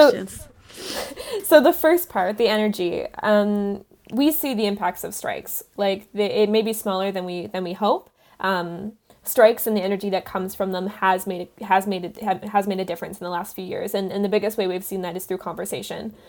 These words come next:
Speaker 2: So climate change has become one of the major topics, um, on a lot of politicians' minds and in a lot of, a lot of higher, higher level decisions, um, which is something that we really, we really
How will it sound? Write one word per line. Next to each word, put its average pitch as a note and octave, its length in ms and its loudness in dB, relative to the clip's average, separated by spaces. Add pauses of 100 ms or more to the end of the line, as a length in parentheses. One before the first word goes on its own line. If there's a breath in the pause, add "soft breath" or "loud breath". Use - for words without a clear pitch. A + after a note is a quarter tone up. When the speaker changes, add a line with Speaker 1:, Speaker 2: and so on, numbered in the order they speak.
(120 loud breath)
Speaker 2:
So G3 320 4
climate G3+ 380 -2
change F#3+ 220 -6
has - 80 -14
become G3 260 -6
one F#3 160 -4
of F3+ 80 -12
the F3+ 80 -8
major F3 240 -6
topics, - 640 -2
um, F3+ 280 -6
on F3+ 180 -6
a F3 40 -6
lot F3 160 -2
of F#3+ 80 -10
politicians' G3+ 480 -4
minds E3+ 340 -8
and E3+ 300 -6
in F3+ 160 -8
a - 80 -8
lot E3+ 200 2
of, E3+ 160 -6 (440 soft breath)
a D4+ 80 8
lot D4+ 180 10
of C4 100 4
higher, G#3 500 8
higher G#3 260 8
level F#3+ 220 4
decisions, G3+ 680 -2
um, F3+ 460 -4 (640)
which A#3 180 0
is B3 80 2
something A3 240 4
that G3 100 2
we F#3+ 120 2
really, F#3 440 0
we G3+ 140 -2
really F3+ 340 -2